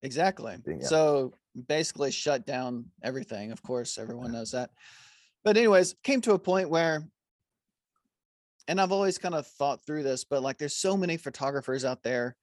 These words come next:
Speaker 1: great photographers that learn by just picking up a camera and shooting for years,
Speaker 2: Mm-hmm.
Speaker 1: and now they're great at what they do, uh,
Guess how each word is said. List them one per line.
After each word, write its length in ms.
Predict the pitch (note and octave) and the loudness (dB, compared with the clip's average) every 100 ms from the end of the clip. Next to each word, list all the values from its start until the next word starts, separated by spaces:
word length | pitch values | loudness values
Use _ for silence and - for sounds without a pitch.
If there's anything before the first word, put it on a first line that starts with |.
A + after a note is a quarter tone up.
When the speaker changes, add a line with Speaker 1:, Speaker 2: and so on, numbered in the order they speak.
| _ _ - | _ _ -20
Speaker 1:
great 280 | B2+ F3+ G#3 | 0 2 4
photographers 760 | C3 - A#2 A#2 A2+ B2 E3+ - | 0 -4 -4 -4 -8 -6 -8 -2
that 260 | C3+ B2+ G#2+ _ _ _ _ _ _ _ | 2 2 0 _ _ _ _ _ _ _
learn 420 | B2+ C3 D3 D#3+ | -6 0 2 2
by 100 | D3+ | 0
just 300 | C3+ C#3 - | 0 -2 -6
picking 320 | - D#3 D3+ C#3+ | -10 -6 -2 -2
up 120 | B2+ | -2
a 40 | |
camera 580 | B2+ C#3 C3 C3 B2+ A#2 - A#2+ | -4 -4 -4 -2 -2 -4 -8 -6
and 120 | A#2 | -6
shooting 460 | - D3 C#3 C3 | -4 -2 -2 -4
for 160 | B2+ A#2+ | -6 -8
years, 600 | A#2 A#2+ A#2+ A2+ A2+ - | -4 -4 -2 -4 -6 -8
Speaker 2:
Mm-hmm. 140 | F#2+ | -6
Speaker 1:
and 160 | A2+ A#2+ | -4 -2
now 300 | A#2 B2 B2+ | -2 0 -2
they're 400 | A2+ A2+ A#2 A2+ - _ - _ _ _ | -2 -2 -4 -6 -14 _ -20 _ _ _
great 320 | - B2 G2 - | -2 0 0 -6
at 80 | A2+ | -6
what 160 | A2+ - | -6 -4
they 140 | G2 | -6
do, 300 | F2 A2 C3 C3 _ _ _ _ | -4 -4 -4 -8 _ _ _ _
uh, 260 | G#2 A#2+ | -10 -8